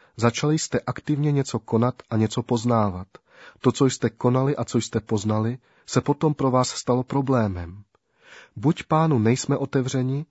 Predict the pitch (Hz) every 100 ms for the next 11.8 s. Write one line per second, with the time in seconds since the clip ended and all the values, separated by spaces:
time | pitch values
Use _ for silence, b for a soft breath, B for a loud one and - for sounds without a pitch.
0 | _ - - 107 120 107 95 113 - -
1 | 117 110 110 117 147 _ _ B B -
2 | 120 143 156 131 110 - 160 175 175 -
3 | 113 92 127 139 101 98 - 110 - 117
4 | - 113 110 123 123 - 131 127 - 110
5 | 117 107 107 120 113 104 92 85 90 -
6 | b b b b b 110 123 123 143 135
7 | 113 90 135 143 - 143 - 139 - 120
8 | 98 - 98 - _ _ _ _ B B
9 | B B B 113 120 - 147 151 123 131
10 | 151 170 - 117 101 101 110 117 - 131
11 | 123 135 - 139 117 92 85 98